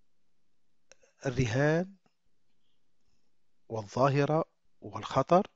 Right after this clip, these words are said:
في الجزء الأول، وبعد أن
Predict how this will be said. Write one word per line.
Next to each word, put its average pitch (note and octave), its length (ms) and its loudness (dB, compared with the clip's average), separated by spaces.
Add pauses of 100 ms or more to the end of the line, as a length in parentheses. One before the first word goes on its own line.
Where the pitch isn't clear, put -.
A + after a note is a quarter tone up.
في - 120 -14
الجزء A2 340 -8
الأول، B2+ 500 -2 (1500)
وبعد B2 260 2
أن D#3+ 600 4